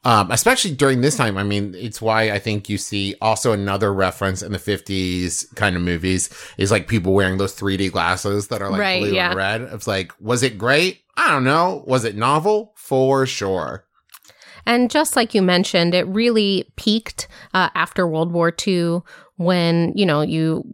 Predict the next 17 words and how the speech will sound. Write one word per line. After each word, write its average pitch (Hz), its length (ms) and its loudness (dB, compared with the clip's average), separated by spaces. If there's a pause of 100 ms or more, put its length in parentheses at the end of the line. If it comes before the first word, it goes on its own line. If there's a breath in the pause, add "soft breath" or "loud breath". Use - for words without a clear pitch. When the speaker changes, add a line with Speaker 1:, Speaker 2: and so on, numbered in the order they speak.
(460)
Speaker 2:
you 185 280 -2
could 190 160 0
have 185 200 0
a 165 60 0
family 165 380 2
car 170 340 2
even 175 320 0
if 165 100 -2
you 190 100 -2
didn't 180 260 0
live 170 400 0
within 175 280 0
the 175 100 0
city 175 280 -2
limits, 175 440 0
Speaker 1:
Mm-hmm. 202 100 -2
Speaker 2:
right? 156 300 -2